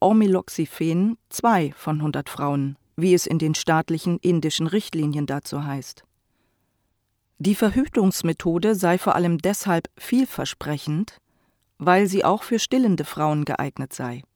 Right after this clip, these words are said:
In klinischen Studien mit stillenden Frauen konnte der Stoff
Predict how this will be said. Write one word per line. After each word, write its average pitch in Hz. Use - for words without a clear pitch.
In 196
klinischen 262
Studien 240
mit 190
stillenden 208
Frauen 214
konnte 196
der 170
Stoff -